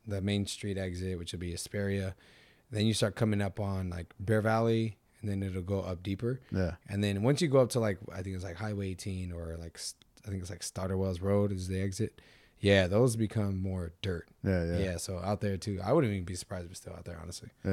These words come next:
Speaker 2: yeah. No,
Speaker 1: 'Cause
Speaker 2: I'm
Speaker 1: it's a lot
Speaker 2: sure.
Speaker 1: of dirt.
Speaker 2: Uh, wh-, how do you, you know,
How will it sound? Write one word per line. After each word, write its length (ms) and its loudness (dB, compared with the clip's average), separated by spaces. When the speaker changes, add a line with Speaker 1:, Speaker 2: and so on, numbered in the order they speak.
Speaker 2:
yeah. 220 0
No, 80 2
Speaker 1:
'Cause 20 6
Speaker 2:
I'm 80 4
Speaker 1:
it's 120 -2
a 40 6
lot 60 6
Speaker 2:
sure. 20 4
Speaker 1:
of 100 -2
dirt. 220 -2
Speaker 2:
Uh, 280 10
wh-, 360 -4
how 160 8
do 120 10
you, 180 -4
you 60 4
know, 300 4